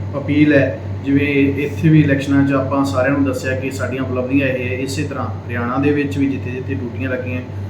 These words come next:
ਉੱਥੇ ਜਾ ਕੇ ਪ੍ਰਚਾਰ ਕਰਨਾ ਹੈ। ਨਾਲ ਹੀ ਜੋ ਆਪਣੇ ਰਿਸ਼ਤੇਦਾਰ ਹੈ ਪੰਜਾਬ ਤੋਂ, ਅਹ, ਉੱਧਰ ਰਿਸ਼ਤੇਦਾਰੀਆਂ ਪੈਂਦੀਆਂ,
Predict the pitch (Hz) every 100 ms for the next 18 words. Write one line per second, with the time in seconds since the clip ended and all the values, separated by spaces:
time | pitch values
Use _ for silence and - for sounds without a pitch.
0 | - 160 160 151 143 143 143 - 135 127
1 | 127 135 139 135 131 139 156 - - -
2 | - - - 147 156 156 160 147 139 165
3 | 156 139 - - 131 131 127 127 - 131
4 | 127 - - - - - 127 143 139 131
5 | - 131 127 131 135 110 117 120